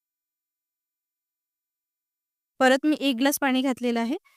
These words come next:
रगडा जसा जसा गार होतो ना, तसा तसा हा घट्ट व्हायला लागतो, म्हणून पाणी थोडं जास्त घालायचं. तर कन्सिस्टन्सी मी तुम्हाला दाखवणार आहे,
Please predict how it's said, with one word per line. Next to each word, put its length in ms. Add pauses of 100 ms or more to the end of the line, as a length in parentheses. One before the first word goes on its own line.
(160)
रगडा 500
जसा 200
जसा 320
गार 180
होतो 240
ना, 140 (120)
तसा 300
तसा 220
हा 200 (200)
घट्ट 320
व्हायला 380
लागतो, 340 (100)
म्हणून 300
पाणी 320
थोडं 180
जास्त 320
घालायचं. 460 (840)
तर 160
कन्सिस्टन्सी 600
मी 120
तुम्हाला 240
दाखवणार 460
आहे, 180